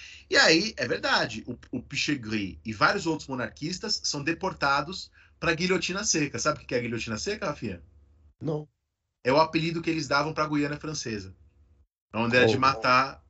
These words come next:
Speaker 1: sem tirar sangue.
Speaker 2: Eu acho que se você va-, que se eu,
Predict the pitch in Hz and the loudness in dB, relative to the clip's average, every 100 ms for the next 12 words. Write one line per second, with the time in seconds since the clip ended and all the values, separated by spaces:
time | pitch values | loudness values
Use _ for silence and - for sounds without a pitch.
0 | _ _ _ _ - - 127 - 127 - | _ _ _ _ -8 -2 0 2 0 0
1 | 143 120 104 98 _ _ _ _ _ _ | -2 -4 -8 -14 _ _ _ _ _ _
2 | _ _ - 90 87 85 76 78 - - | _ _ 0 2 2 2 2 2 -4 -4
3 | 151 180 - _ _ _ - - 95 92 | -4 -4 -10 _ _ _ -14 -8 0 0
4 | 87 98 87 80 - - - 107 - 95 | 4 2 2 -2 -8 -6 -2 -2 0 0
5 | 92 95 139 175 | 2 2 2 -2